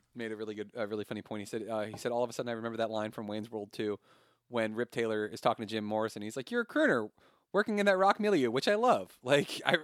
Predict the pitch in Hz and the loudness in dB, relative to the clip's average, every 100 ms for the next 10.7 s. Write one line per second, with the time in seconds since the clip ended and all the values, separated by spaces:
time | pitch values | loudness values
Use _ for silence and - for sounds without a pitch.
0 | - 165 170 220 165 - 143 - 127 117 | 2 2 4 0 -2 -4 -6 -4 -4 -4
1 | 117 101 107 107 - 127 123 - _ - | -6 -6 -4 -6 -2 -2 -2 -6 _ -20
2 | _ 120 131 123 117 117 110 110 110 135 | _ -2 0 2 0 -2 -2 -4 -6 -4
3 | 123 131 127 113 104 104 98 98 95 101 | -2 0 -2 -4 -6 -8 -10 -12 -8 -6
4 | 101 95 - 107 104 101 98 95 - _ | -6 -10 -10 -8 -6 -4 -6 -6 -12 _
5 | _ _ _ _ _ 123 135 127 131 123 | _ _ _ _ _ 0 2 2 0 0
6 | 113 117 113 110 104 107 107 104 - 107 | 2 2 0 -4 -8 -6 -8 -6 -8 -4
7 | 104 104 117 113 117 _ _ _ _ _ | -4 0 0 0 -4 _ _ _ _ _
8 | _ _ _ _ _ - 120 131 120 117 | _ _ _ _ _ -20 -8 0 0 0
9 | - 120 107 107 107 - 110 107 113 - | -2 -4 0 2 2 0 -4 -4 -8 -6
10 | 98 98 101 101 131 120 - | -6 -6 -10 -6 -4 -4 -6